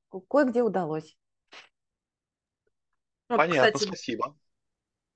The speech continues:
Speaker 2: да, э, вопрос, э, про игровую зависимость, наверное, да. А, <clears throat> ну,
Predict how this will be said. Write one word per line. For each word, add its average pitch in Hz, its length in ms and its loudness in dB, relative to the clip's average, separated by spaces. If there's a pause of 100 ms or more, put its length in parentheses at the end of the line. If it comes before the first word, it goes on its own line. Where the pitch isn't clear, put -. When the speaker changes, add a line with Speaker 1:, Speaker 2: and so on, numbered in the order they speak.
(100)
Speaker 2:
да, 202 540 6
э, 170 400 2
вопрос, 190 560 -4
э, 170 320 2
про 170 560 0
игровую 190 520 2
зависимость, 208 680 -2
наверное, 156 500 -6 (180)
да. 190 220 -2 (520)
А, 190 720 8 (140)
<clears throat> - 360 0
ну, 277 400 6